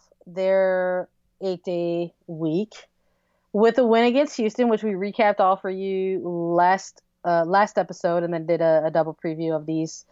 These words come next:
two matches and results that we're gonna go over right now. And, uh, they hit the road to hit up the East Coast for two matches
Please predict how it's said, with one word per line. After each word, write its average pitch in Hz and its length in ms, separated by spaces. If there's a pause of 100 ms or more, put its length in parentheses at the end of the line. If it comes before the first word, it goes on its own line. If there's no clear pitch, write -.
(360)
two 254 160
matches 208 540
and 190 160
results 175 300
that 175 100
we're 170 120
gonna 170 140
go 165 160
over 160 200
right 156 200
now. 202 380 (580)
And, 202 280
uh, 190 440
they 233 380
hit 277 160
the 269 100
road 240 480 (540)
to 233 80
hit 233 160
up 214 100
the 220 200
East 254 200
Coast 208 340
for 190 640 (480)
two 262 500 (600)
matches 208 1080